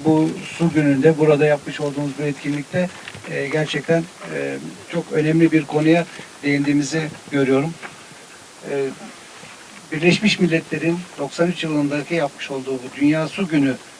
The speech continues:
etkinliği aslında bugün dünyanın birçok, e, bölgesinde, e, suya erişimin ne kadar önemli olduğunun bir göstergesi. Şu anda bir milyar altı yüz milyon civarındaki insan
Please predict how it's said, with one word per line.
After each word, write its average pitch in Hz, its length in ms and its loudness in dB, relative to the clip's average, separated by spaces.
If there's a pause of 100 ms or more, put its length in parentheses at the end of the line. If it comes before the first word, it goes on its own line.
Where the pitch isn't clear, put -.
(120)
etkinliği 151 460 -4
aslında 151 440 -2
bugün 165 280 2 (340)
dünyanın 156 560 2 (340)
birçok, 151 320 4 (120)
e, 143 340 -2
bölgesinde, 143 720 2 (480)
e, 143 360 -4
suya 165 500 6 (200)
erişimin 165 560 0
ne 190 80 8
kadar 165 280 2
önemli 151 400 2
olduğunun 151 440 4 (360)
bir 170 240 2 (120)
göstergesi. 143 760 2 (340)
Şu 180 160 4
anda 180 340 8
bir 196 160 6
milyar 165 440 6 (120)
altı 160 360 0
yüz 160 200 2
milyon 143 300 2 (420)
civarındaki 151 580 0
insan 165 360 6